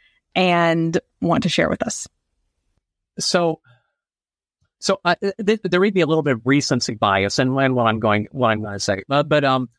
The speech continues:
Speaker 2: I, I think for, for me, probably the, the, the most interesting thing in, in, in recent years for me has been the connection between narcissism and, and status.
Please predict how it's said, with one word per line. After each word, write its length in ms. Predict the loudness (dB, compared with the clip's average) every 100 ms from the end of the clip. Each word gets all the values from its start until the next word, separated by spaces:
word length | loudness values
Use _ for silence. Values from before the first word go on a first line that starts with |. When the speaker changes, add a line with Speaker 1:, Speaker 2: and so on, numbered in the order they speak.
| _ _ _
Speaker 2:
I, 100 | -4 0
I 100 | 0
think 200 | 0 -2 -8
for, 360 | -8 -6 -6 _ -18
for 160 | -2 2
me, 320 | 4 4 2
probably 640 | -2 -2 0 0 0 0
the, 300 | 0 -2 -2 -8 _ _ _ -8
the, 420 | -2 0 0 -2 _
the 100 | -4
most 280 | 0 0 0
interesting 580 | 0 2 2 0 0 -2
thing 260 | 0 0 0
in, 140 | -2 -2
in, 220 | -4 -4 _
in 220 | -4 -4 -8 _ _ -2
recent 440 | 0 2 -2 -2
years 280 | -2 -2 -2
for 140 | -2
me 260 | -2 -2 -6 _ _ _ _
has 180 | -2 0
been 180 | 0
the 80 | 0
connection 500 | 0 2 2 0 -2
between 380 | -2 -2 0 2
narcissism 720 | 2 2 -2 -4 -4 0 -2
and, 120 | -2
and 180 | -4 -4
status. 720 | -4 0 0 -2 -6 -14 -14